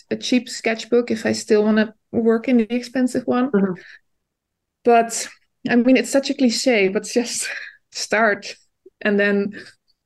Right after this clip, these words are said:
Speaker 1: the, the page is no longer blank, and also
Speaker 2: Yeah, show up and, uh, and print.
Speaker 1: Yeah. And
Speaker 2: Yeah.
Speaker 1: it's really, it's like, um, like a mind map, you know, you start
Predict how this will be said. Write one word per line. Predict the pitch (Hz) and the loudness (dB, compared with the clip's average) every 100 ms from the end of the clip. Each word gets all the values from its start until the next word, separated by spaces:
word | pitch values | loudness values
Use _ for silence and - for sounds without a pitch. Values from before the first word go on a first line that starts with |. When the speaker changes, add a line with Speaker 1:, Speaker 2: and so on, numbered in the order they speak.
| _ _ _ _ _ | _ _ _ _ _
Speaker 1:
the, | - 208 | 0 0
the | 196 233 | 2 -2
page | 233 233 240 240 | 0 0 0 0
is | 240 | 2
no | 226 | 4
longer | 214 214 202 | 4 2 0
blank, | 196 240 240 220 214 214 | 2 0 0 -2 -2 -4
and | 233 214 | -2 0
also | 214 214 - 208 202 196 190 - | 0 0 2 2 2 0 -4 -2
Speaker 2:
Yeah, | 247 214 | 0 0
show | - 247 233 | 0 0 2
up | 208 208 | 2 0
and, | 220 202 202 | -2 0 2
uh, | 196 190 - _ - | 2 0 -6 _ -10
and | 190 - | -4 2
print. | 220 226 | 2 2
Speaker 1:
Yeah. | 247 277 233 - _ _ _ _ - | 0 2 0 -2 _ _ _ _ -6
And | 240 247 247 | 0 2 2
Speaker 2:
Yeah. | 220 | 2
Speaker 1:
it's | 247 240 | 0 0
really, | 247 285 294 277 247 220 170 - | 0 2 2 0 0 0 -4 0
it's | 254 254 | 0 2
like, | 240 247 254 262 | 0 0 0 0
um, | 240 202 196 196 208 208 _ _ _ - - | 2 2 0 0 -2 -4 _ _ _ -16 -4
like | 226 226 | -4 -2
a | 240 | 2
mind | 220 220 247 240 | 2 2 0 0
map, | 214 190 190 | 0 0 -2
you | 202 | -4
know, | 202 | 0
you | 214 226 | 2 0
start | - 220 214 226 220 | 0 -2 0 0 -2